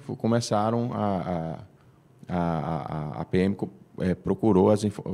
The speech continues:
é, saber das informações, e assim, no primeiro momento, né, é, tinha-se que essa vítima, é, ela tinha um costume de, é, emprestar dinheiro a juro pra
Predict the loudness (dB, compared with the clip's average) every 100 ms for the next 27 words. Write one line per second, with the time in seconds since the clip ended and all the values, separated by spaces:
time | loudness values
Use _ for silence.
0 | -10 -8 -6 -2 -2 2 2 4 2 -2
1 | -2 -2 -2 -2 0 -2 -6 -16 -20 -20
2 | -18 -4 -2 0 2 0 0 0 2 2
3 | 4 4 2 0 0 0 0 -2 0 0
4 | 2 0 0 0 2 0 0 -2 0 -2
5 | -2 -4 -4 2 4 4 -2 -8 -6 -4
6 | -2 -4 -2 -4 -2 0 0 2 2 0
7 | -4 -20 -10 -2 0 4 2 2 0 -2
8 | 0 0 2 0 0 -4 -4 -2 -2